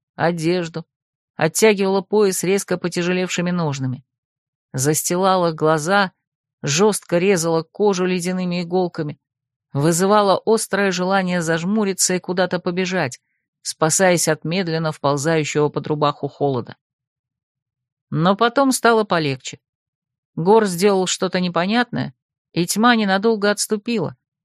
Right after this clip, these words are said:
позволив сделать невероятно трудный шаг вперед и освободить место для остальных. "Бер", совсем беззвучно прошептал идущий впереди Адамант.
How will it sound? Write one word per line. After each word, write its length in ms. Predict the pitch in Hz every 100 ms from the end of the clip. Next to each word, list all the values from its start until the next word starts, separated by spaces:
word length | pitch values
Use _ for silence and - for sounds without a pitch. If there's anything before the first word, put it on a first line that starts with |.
| _
позволив 440 | - 143 165 190 175
сделать 420 | 156 190 185 180
невероятно 680 | 151 160 160 180 190 180 165
трудный 360 | 180 175 165
шаг 300 | 160 180 170
вперед 520 | - - 143 180 220 _ _ _ _ _ -
и 100 | 160
освободить 680 | 160 170 170 165 185 214 175
место 380 | 185 180 175
для 180 | 170 160
остальных. 580 | 160 - 151 135 120 - _ _ _ _ _ _ _ _ _ _ _ _ _
"Бер", 880 | 131 131 135 135 135 139 139 143 _ _ _ _ _ _ _ _ _
совсем 480 | - 170 165 208 190
беззвучно 600 | 190 175 190 220 - 185
прошептал 600 | - - 170 - 180 170
идущий 380 | 165 180 - 170
впереди 420 | - 160 170 165
Адамант. 600 | 156 156 156 143 117 -